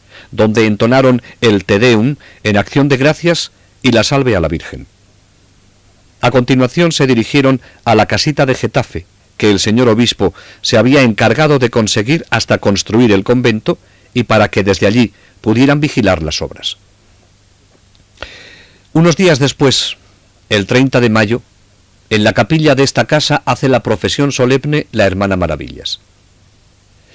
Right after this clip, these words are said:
Se cumplen sus sueños de ser toda y para siempre de Jesús. Se conserva la carta que escribe al padre Torres después de sus votos,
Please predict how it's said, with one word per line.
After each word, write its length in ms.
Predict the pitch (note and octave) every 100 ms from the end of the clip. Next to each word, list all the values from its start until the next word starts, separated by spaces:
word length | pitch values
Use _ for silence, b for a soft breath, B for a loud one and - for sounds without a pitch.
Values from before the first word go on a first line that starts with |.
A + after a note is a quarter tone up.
| b b
Se 160 | - G2+
cumplen 440 | D3+ D3 B2 G2+
sus 260 | - F#2+ -
sueños 560 | - C3 G#2+ E2+ - - b b -
de 160 | G2+
ser 280 | - C3+ - - -
toda 340 | C#3 G2+ D2 _ _ _
y 120 | C3+ G#2
para 240 | G2+ F2
siempre 560 | - B2+ B2+ A#2 A2 -
de 140 | G2 F#2
Jesús. 440 | E2+ - - - _ _ _ _ _ _ _ _ _ _ _ _ _ b b b b
Se 140 | - A#2+
conserva 500 | B2+ F3 E3 E3+ -
la 200 | A2 G#2
carta 380 | D#3 F3 G#2 F2+
que 180 | G#2
escribe 440 | G#2+ - C#3+ D#3+ G2
al 100 | F2
padre 280 | G2+ F#2+ E2+
Torres 480 | G#2 F2+ F2 - -
después 400 | G2+ - G#2 F#2+
de 80 |
sus 200 | E2+ F#2
votos, 440 | E2+ F#2+ E2 D#2